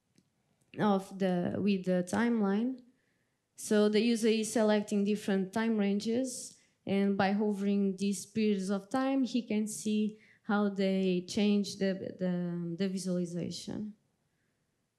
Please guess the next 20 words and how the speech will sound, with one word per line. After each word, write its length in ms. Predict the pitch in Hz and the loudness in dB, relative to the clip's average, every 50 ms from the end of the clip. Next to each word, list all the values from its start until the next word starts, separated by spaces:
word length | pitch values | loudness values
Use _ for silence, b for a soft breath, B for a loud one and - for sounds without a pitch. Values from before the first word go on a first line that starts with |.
| _ _ _ _ _ _ _ - | _ _ _ _ _ _ _ -8
Um, 400 | 175 170 175 175 170 170 - - | -6 -4 -4 -4 -4 -4 -6 -6
and 200 | - 196 196 190 | -4 -2 -2 0
basically, 720 | 190 196 185 180 185 180 180 - 202 185 190 190 175 170 175 | 0 0 0 0 -2 -2 -2 0 0 0 2 2 0 -2 -2
the 80 | 175 190 | -2 -2
user 240 | 190 185 175 185 | -2 -2 -2 -4
could 220 | 180 - 196 185 190 | -4 -4 -2 0 0
also, 500 | 196 190 190 185 - 196 185 185 180 165 | 0 0 -2 -4 -4 -2 -2 0 -2 -2
uh, 480 | - - - 175 175 175 170 170 175 | -4 -4 -4 -4 -2 -2 -4 -4 -6
specify 720 | 180 - - - 185 - - 214 214 - - 180 175 170 170 | -8 -10 -12 -12 -8 -6 -6 -6 -4 -4 -2 -2 -2 0 -2
more, 220 | 175 180 170 170 | -2 -2 -2 -2
in 200 | - - 185 190 | -2 -2 0 0
more 180 | 190 190 190 185 | 0 0 0 -2
detail 540 | 185 180 214 214 214 - 165 165 170 170 165 165 | -4 -4 -6 -8 -6 -6 -4 -4 -4 -6 -6 -6
the 420 | 175 170 165 165 165 165 165 - 165 - | -6 -6 -6 -6 -6 -6 -8 -10 -10 -6
transactions 680 | - 185 190 185 190 202 202 196 - - 185 180 180 | -4 -2 -2 0 0 -2 -2 -2 -4 -2 -2 -2 0
that 100 | 180 180 | 0 -2
he 340 | 185 180 190 202 190 196 202 | 0 0 0 0 0 0 0
aimed 200 | 208 190 185 180 | 0 0 0 -2
to 120 | 185 - 180 | -4 -8 -12
see, 420 | - - - 208 208 214 208 214 | -10 -6 -4 -2 -2 -2 -2 -4